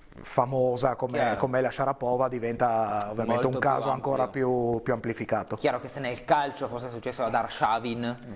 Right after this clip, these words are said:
Speaker 2: dico per
Speaker 1: Sì,
Speaker 2: dire a caso,
Speaker 1: se non se ne sarebbe
Speaker 2: eh,
Speaker 1: neanche
Speaker 2: probabilmente,
Speaker 1: accorto, no?
Speaker 2: probabilmente
Speaker 1: Però
Speaker 2: nell'Arsenal l'avrebbero allontanato e basta.
Speaker 1: Esatto, Sharapova è forse la tennista più famosa del
Speaker 2: Certo.
Speaker 1: mondo e quindi diventa, diventa un, una cassa di risonanza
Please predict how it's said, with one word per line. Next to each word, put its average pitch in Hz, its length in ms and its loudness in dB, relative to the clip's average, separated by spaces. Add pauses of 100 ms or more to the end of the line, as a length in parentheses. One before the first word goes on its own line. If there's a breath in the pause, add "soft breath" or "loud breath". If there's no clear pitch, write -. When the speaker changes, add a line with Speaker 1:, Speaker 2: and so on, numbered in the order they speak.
(120)
Speaker 2:
dico 110 180 -4
per - 140 -2
Speaker 1:
Sì, 170 40 6
Speaker 2:
dire 175 260 4
a 156 80 0
caso, 156 540 2
Speaker 1:
se 160 80 -2
non 143 140 0
se - 80 -4
ne 143 100 2
sarebbe 139 220 0
Speaker 2:
eh, 143 40 2
Speaker 1:
neanche 143 180 2
Speaker 2:
probabilmente, 160 460 2
Speaker 1:
accorto, 156 120 2
no? 151 60 4 (140)
Speaker 2:
probabilmente 139 200 0
Speaker 1:
Però 135 220 4
Speaker 2:
nell'Arsenal 143 420 0
l'avrebbero 123 460 2
allontanato 113 440 0
e 104 40 0
basta. 101 320 2
Speaker 1:
Esatto, 123 480 0
Sharapova 127 760 2
è 117 420 0
forse - 320 -2
la 113 100 0
tennista 117 300 -2
più 123 120 -10
famosa 117 380 0
del 123 180 2
Speaker 2:
Certo. 120 80 0
Speaker 1:
mondo 120 420 2
e 110 80 -2
quindi 107 960 0
diventa, 101 920 -2
diventa 107 280 -10
un, 101 120 -10 (720)
una 110 160 -4
cassa - 280 -2
di 110 80 -2
risonanza 104 1000 -2